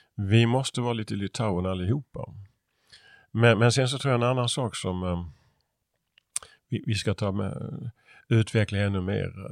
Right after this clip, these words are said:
det är ju just hur vi formerar den, den fria världen, hur vi liksom definierar det begreppet till att inte bara vara den fria världen med ett litet f, utan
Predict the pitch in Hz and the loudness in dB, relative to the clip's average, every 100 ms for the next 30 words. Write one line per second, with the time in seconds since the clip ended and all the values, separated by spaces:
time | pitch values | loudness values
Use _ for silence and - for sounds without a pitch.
0 | - - 110 143 101 123 - - - _ | -14 -8 -6 -4 -4 -6 -8 -14 -18 _
1 | _ _ _ - 120 117 110 - 117 131 | _ _ _ -4 -2 -2 -6 -4 -2 -2
2 | 127 87 92 92 104 98 120 110 95 110 | -2 -2 -4 -2 -4 -4 -2 -2 0 0
3 | 101 95 113 147 92 87 98 104 101 104 | 0 0 -2 -4 -6 -6 -6 -6 -8 -8
4 | 107 104 _ _ _ _ _ _ - 120 | -10 -12 _ _ _ _ _ _ 0 2
5 | - 123 127 110 107 113 104 117 110 - | 2 0 0 0 -2 -2 -4 -6 -10 -12
6 | - - - 107 104 117 107 98 110 98 | -12 -12 -8 -6 -6 -6 -8 -4 -2 -2
7 | 92 95 98 110 101 95 101 95 92 101 | -4 -6 -6 -2 -2 0 -2 -2 -4 -4
8 | 110 117 95 - 101 - 92 95 | -2 -2 -4 -4 -6 -8 -8 -8